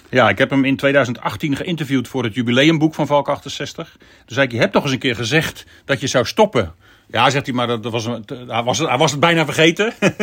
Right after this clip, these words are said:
<laughs> Hij zei: "Ik kon op dat moment geen goede opvolger vinden en wel heel goede mensen om me heen." Dat zei hij er ook, eh, wel, eh, te-, terecht bij. Dus hij, hij, hij,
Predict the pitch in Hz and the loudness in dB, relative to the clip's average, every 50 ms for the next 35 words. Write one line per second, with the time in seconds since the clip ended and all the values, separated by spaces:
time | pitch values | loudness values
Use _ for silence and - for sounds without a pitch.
0 | - - _ - - - - - - - 131 127 135 135 131 127 127 135 107 87 | -2 -2 _ -20 -18 -18 -16 -14 -8 -4 -2 0 0 0 0 0 -4 -8 -8 -10
1 | 135 135 - - 175 160 135 - 185 160 151 151 147 - - 143 123 151 143 143 | -10 -6 -2 2 2 2 4 4 2 2 2 2 0 0 -2 0 2 2 2 2
2 | 151 175 - - 185 175 - 151 135 156 160 156 160 - 139 139 180 220 208 202 | 2 0 4 4 4 4 4 2 2 2 2 2 2 0 2 4 4 4 6 4
3 | 220 196 - 175 180 160 139 156 190 220 - 220 196 190 185 170 180 214 233 233 | 2 2 2 0 0 0 0 0 -2 -4 -4 -4 -4 -4 -2 -4 -4 -4 -6 -8
4 | 190 - 151 123 117 110 104 107 139 156 - 180 160 147 139 147 147 143 139 135 | -6 -4 -4 -2 -2 -4 -6 -6 -8 -8 -6 -8 -8 -6 -8 -10 -10 -10 -10 -12
5 | 123 - - 107 101 120 - 135 127 127 107 117 123 113 123 156 - - - - | -12 -12 -14 -16 -14 -12 -12 -12 -12 -10 -8 -8 -8 -8 -8 -12 -18 -20 -20 -20
6 | - _ - - 127 - - - 95 110 101 - 95 87 90 87 87 87 90 82 | -20 _ -8 -6 -6 -6 -6 -4 -4 -4 -4 -4 -6 -6 -4 -4 -6 -6 -10 -8
7 | 87 85 87 - | -10 -10 -10 -12